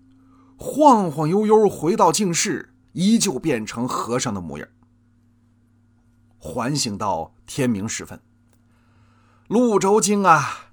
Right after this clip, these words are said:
这才冲着外边喊了一声：“快去请你们家少爷，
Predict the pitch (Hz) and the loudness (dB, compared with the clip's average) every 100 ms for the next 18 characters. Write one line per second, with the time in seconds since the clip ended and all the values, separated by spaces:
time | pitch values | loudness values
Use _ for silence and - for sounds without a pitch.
0 | - 202 156 - 143 143 - 143 120 135 | -8 -2 -2 -2 -4 -6 -4 -2 0 0
1 | 117 104 - 104 78 98 101 - 87 - | 0 -2 -6 -8 -8 -10 -10 -12 -14 -18
2 | _ _ _ - - - - - 294 247 | _ _ _ -20 -20 -18 -10 -6 -2 -2
3 | - 294 - 240 269 320 196 233 240 214 | 0 0 0 2 4 4 4 2 2 4
4 | - 262 156 151 165 147 | 6 4 2 -2 -4 -10